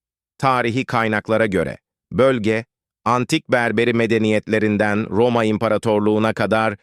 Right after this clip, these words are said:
birçok farklı kültürü ağırlamıştır. Ahaggar, ticaret yollarının kavşağında olması nedeniyle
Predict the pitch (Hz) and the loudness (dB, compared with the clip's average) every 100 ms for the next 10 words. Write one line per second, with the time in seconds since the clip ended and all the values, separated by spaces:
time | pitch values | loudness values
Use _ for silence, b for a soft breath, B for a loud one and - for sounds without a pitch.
0 | _ - 131 127 - 110 - 110 101 117 | _ -2 -2 0 -2 -2 0 -2 0 -4
1 | - 117 104 107 120 - 107 104 98 90 | -2 -2 0 0 0 0 0 2 0 -2
2 | 80 - 78 65 - _ _ _ _ _ | -2 -6 -8 -10 -16 _ _ _ _ _
3 | 95 107 123 107 92 92 104 120 _ _ | -2 0 0 0 0 0 -4 -10 _ _
4 | _ 123 113 117 120 143 127 117 110 107 | _ -2 0 2 0 0 0 2 2 2
5 | 110 98 113 101 - 110 110 113 123 110 | 0 0 0 0 -2 0 0 0 2 2
6 | 107 104 - 127 110 104 110 107 98 110 | 0 -2 -2 0 0 0 0 0 0 0